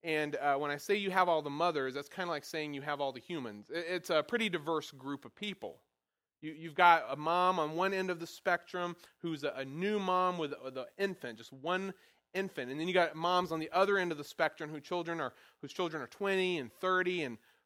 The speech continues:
forty years old and their grandparents. And I hope you understand that the needs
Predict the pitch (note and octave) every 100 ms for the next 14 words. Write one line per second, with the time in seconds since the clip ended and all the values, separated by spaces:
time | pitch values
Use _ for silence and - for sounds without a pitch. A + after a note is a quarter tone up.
0 | _ F3 F3+ F3+ D#3+ D3 D#3+ D#3+ D#3+ D3+
1 | A#2 G#2+ C3+ D#3 D3+ C3+ D3+ D3 C#3+ -
2 | G#2+ G2+ _ _ _ _ _ _ _ _
3 | - C#3+ A3+ A#3 A3 G3 D#3 - - F#3
4 | F3+ D#3+ C#3+ A#2 B2+ C#3 F3 G#3 G#3 G3+
5 | G3 F3 -